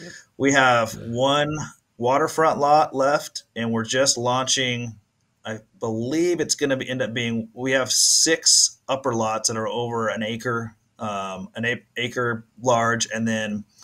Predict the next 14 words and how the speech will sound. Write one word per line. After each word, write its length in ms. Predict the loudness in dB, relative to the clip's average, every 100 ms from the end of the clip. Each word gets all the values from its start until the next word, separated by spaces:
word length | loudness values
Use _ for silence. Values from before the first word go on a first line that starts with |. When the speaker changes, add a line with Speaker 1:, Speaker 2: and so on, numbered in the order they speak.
| -20 -20 _
Speaker 2:
there's 180 | -4 -2
gonna 200 | -2 -2
be 360 | -4 -6 -6 -6
a 360 | -4 -4 -6 -4
members 400 | -4 -2 -2 0
lodge, 580 | 4 6 6 4 0
gated 320 | -2 0 0 -2
entrance, 960 | -4 -6 -4 -4 -4 0 0 2 -2 _ -6
uh, 180 | -6 -4
community 440 | -4 -2 0 2
access 500 | 2 4 4 2 2
to 140 | 0 -2
the 120 | -4
lake. 500 | 0 0 0 -6 -14